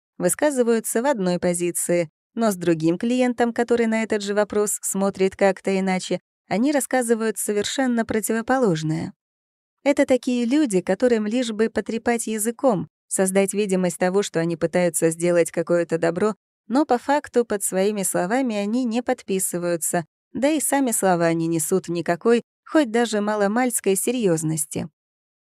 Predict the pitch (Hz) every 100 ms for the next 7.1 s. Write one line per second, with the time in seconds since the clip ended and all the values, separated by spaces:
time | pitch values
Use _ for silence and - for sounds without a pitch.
0 | _ _ - 196 233 233 233 208 233 233
1 | 202 196 - 202 196 196 196 190 190 196
2 | 208 208 - _ _ 214 202 190 185 -
3 | 202 202 - 180 180 180 196 202 170 170
4 | 175 175 185 - 175 165 165 165 170 170
5 | 170 170 202 220 - _ _ - 277 262
6 | 202 196 190 190 - 160 156 - 247 262